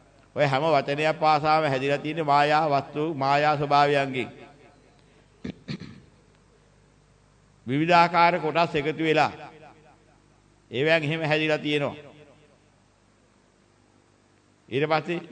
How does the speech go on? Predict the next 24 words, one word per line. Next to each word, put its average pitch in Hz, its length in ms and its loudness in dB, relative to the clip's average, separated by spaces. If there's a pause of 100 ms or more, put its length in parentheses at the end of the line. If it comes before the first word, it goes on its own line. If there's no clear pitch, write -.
(220)
ඒ 135 180 -4
කොටස් 170 320 -2 (1080)
සතර 147 240 -2
මහා 170 240 2
ධාතුන්ගෙන් 160 600 0
හැදිලා 156 320 0
තියෙනවා. 151 360 -2 (2250)
ඔය 165 320 4
ක්‍රමයට 147 380 -4
ගිහිලා 160 360 -2
බෙදාගෙන, 151 460 0
බෙදාගෙන 147 420 0
බලනකොට 143 400 0
අති 147 200 -2
සූක්ෂමයට 147 600 -4
යනකම් 147 280 -6
ගිහිලා 156 300 -2
මනසෙන් 143 460 -4
හටගත්ත 143 460 -2
ගති 143 260 0
ලක්ෂණයන්ගෙන් 147 720 -4
පහළ 135 300 0
වෙච්ච 147 260 -4 (1040)
තාවකාලික 139 680 2